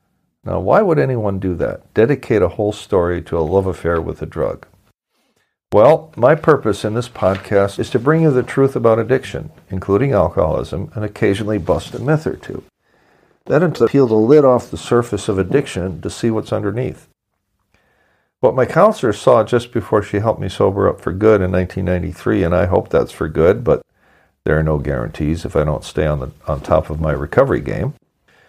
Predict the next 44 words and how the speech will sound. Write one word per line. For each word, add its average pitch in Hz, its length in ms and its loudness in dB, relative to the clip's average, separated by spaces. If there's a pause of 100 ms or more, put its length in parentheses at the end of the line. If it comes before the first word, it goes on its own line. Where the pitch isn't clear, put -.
(260)
was 104 180 0
a 110 40 -2
forty-six-year-old 156 880 2
professional 123 540 0
man 104 240 0
who 98 180 -2
looked 117 380 2
and 98 160 -6
was 92 180 0
strung 107 400 0
out, 80 320 0 (320)
nervous, 117 540 2
skinny, 110 480 -6
smoking 110 640 -2
incessantly, 95 760 -6
unemployed. 90 600 -2 (560)
I - 60 -2
had 92 140 0
been 87 100 -4
fired 98 400 2
from 87 160 -6
a 85 60 -8
six-figure 87 560 -8
job, 90 420 0 (600)
and 117 160 -2
telling 180 380 4
her 147 140 6
the 113 120 0
story 131 360 2
of 101 80 0
my 107 200 2
addiction 101 400 -2
to - 120 0
alcohol 95 540 2
and 85 100 -4
dope, 78 280 0
also 85 280 -2
known 82 240 -4
as 67 140 -8
Mary 117 320 2
Jane, 101 380 -2
ganja, 92 500 2
weed, 82 380 -4
marijuana, 71 640 -2